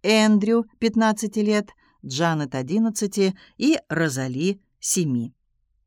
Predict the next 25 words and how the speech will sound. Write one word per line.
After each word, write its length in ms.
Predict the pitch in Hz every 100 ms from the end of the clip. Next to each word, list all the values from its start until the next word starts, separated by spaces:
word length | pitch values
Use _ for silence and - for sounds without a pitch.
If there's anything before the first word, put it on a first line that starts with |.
| -
"Привет, 400 | 254 254 277 226
бабушка!" — 540 | 233 269 208 - 175
закричал 480 | 151 160 165 180 165
Эндрю. 500 | 175 160 143 131 131 127 _ _ _ -
"А 140 | 139
где 320 | 123 170 370
Ганнибал?" — 560 | 247 180 156 131 160 214
с 80 | -
порога 340 | 247 254 233
спросила 480 | 226 226 220 233 226
Джанет. 480 | 196 214 214 208 196 _ _ _
"Я 220 | 214 381
хочу 280 | 359 359 349
чаю!" 560 | 330 202 202 202 196 190 _ _ -
На 140 | 190
лице 400 | 208 196 - 190
Розали 400 | 160 147 151 220
было 220 | 208 190
такое 320 | 180 175 185
выражение, 680 | 165 165 160 170 285 277 254 240 -
как 240 | - 202 160
будто 360 | 185 196 185
она 180 | 180 175
вот-вот 360 | 156 143 165 165
расплачется. 800 | 156 - 147 139 135 127 -